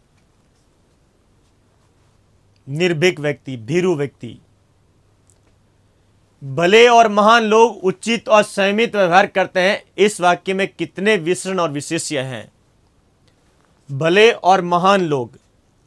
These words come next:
उचित और संयमित व्यवहार करते हैं, मतलब इसने और का प्रयोग किया है जोड़ने के लिए।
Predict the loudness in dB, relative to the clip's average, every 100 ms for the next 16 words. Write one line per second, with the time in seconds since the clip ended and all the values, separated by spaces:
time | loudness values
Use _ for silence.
0 | _ _ _ _ _ _ _ _ _ _
1 | _ _ _ _ -4 -4 -2 -2 -2 -2
2 | -2 -2 0 0 -2 -6 -10 -20 _ _
3 | _ _ _ _ _ _ _ _ _ _
4 | _ -6 0 2 2 -4 -10 -14 -14 -10
5 | -4 -2 -2 -2 -6 -6 -2 2 4 4
6 | -2 0 -4 -2 0 0 -2 _ _ -14
7 | -6 0 0 0 -10 -12 -18 -18